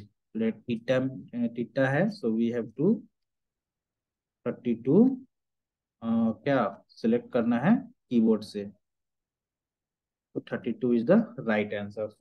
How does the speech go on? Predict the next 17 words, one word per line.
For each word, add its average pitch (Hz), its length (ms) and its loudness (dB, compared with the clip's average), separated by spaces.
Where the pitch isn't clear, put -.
I 131 80 0
hope 170 160 2
this 165 180 0
is 156 120 -18
clear 156 320 6
to 147 100 -2
you। 180 160 -6
easy 160 680 2
मतलब 175 480 2
easy 139 300 0
category 180 540 4
में 175 80 4
नहीं 165 140 0
कर 175 120 0
सकते, 147 240 -6
but 180 260 -2
moderate, 117 640 0